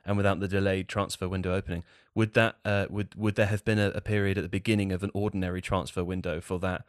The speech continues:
uh, buyout clause to, buyout clause to be, to be used, or was it always gonna expire before whenever the transfer window opened? Do you know?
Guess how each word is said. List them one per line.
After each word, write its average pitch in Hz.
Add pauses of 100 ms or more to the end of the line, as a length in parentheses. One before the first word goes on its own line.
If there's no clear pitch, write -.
(360)
uh, 87
buyout 92
clause 92
to, - (160)
buyout 92
clause 87
to -
be, 87
to -
be 95
used, 92
or 95
was 95
it 92
always 92
gonna 92
expire 87
before 87
whenever 90
the 67
transfer -
window 73
opened? 71
Do 90
you 92
know? 98